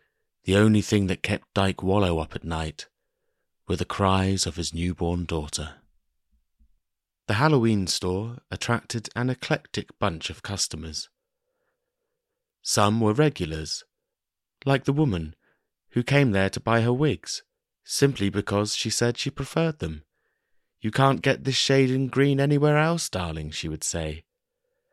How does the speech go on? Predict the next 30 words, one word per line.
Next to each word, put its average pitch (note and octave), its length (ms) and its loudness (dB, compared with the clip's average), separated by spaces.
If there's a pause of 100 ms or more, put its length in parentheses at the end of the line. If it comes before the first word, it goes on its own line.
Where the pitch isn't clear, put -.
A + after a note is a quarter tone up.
(280)
And A#2+ 200 4
then A#2+ 340 2 (380)
there C#3 100 6
were C#3 100 8
the D3+ 120 4
men F2 420 2 (320)
who A#2 140 -2
came C3+ 240 4
in C3+ 100 6
on F#2+ 140 2
their A2 200 2
own, E2+ 360 -2 (520)
hunched G#2+ 380 0
over, F2+ 440 2 (280)
secretive, F2+ 760 -2 (120)
and F2+ 140 -4
they'd F2+ 220 -4
pick A2+ 200 -2
out F#2+ 200 0
the G2+ 80 -8
cat - 340 -6
suits - 480 -4
and F2 200 -6
naughty F#2+ 360 -2
nurse G#2+ 320 -2
outfits. D#2+ 640 -8 (260)
Dyke E3+ 260 4
didn't E2 260 -4
say E2+ 180 -2
anything. F#2 500 -4